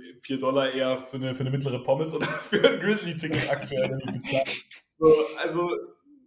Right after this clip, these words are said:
Speaker 1: das sind die Grizzlies aktuell in der Nutshell. Wobei, gut, die Starting Five, Desmond Bane, Marcus Smart, Jaren Jackson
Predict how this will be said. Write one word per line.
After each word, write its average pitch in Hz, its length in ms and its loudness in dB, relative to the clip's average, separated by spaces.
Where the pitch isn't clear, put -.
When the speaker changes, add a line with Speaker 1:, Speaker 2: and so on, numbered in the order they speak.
Speaker 1:
das 156 160 4
sind 160 180 -2
die 151 80 -4
Grizzlies 156 320 0
aktuell 139 280 -2
in 135 40 -4
der 131 80 -4
Nutshell. 147 320 -2
Wobei, 135 580 -2
gut, 160 260 -4
die 123 60 -14
Starting 131 340 -4
Five, 131 340 -2
Desmond 123 380 -10
Bane, 127 240 -2
Marcus 117 380 -10
Smart, 120 540 -12
Jaren 117 200 -6
Jackson 120 360 -8